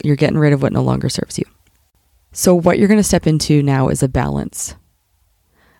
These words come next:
of things, of, of shedding, continually shedding, growing, expanding, being able to zoom out, take a look at the whole picture, opportunities to step out of that triangle of disempowerment,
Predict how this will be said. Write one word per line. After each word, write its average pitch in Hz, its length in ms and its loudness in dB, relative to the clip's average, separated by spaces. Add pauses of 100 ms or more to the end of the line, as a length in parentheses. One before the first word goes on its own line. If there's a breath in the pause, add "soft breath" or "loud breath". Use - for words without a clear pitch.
(140)
of 82 100 -6
things, 143 760 -2
of, - 220 -10
of - 140 -6
shedding, 143 600 0
continually 170 640 0
shedding, 135 640 0
growing, 139 460 0
expanding, 127 760 -4 (360)
being 160 140 -2
able 151 120 0
to 147 100 0
zoom 143 300 0
out, 135 380 -6 (840)
take - 180 -6
a - 20 0
look 151 140 0
at 147 60 -6
the 139 60 -4
whole 156 140 -4
picture, 135 600 -2
opportunities 160 460 -2
to 156 80 -4
step - 340 -4
out 143 180 4
of 139 180 2
that 135 240 -2 (300)
triangle 147 380 -2
of 143 80 -4
disempowerment, 135 800 -4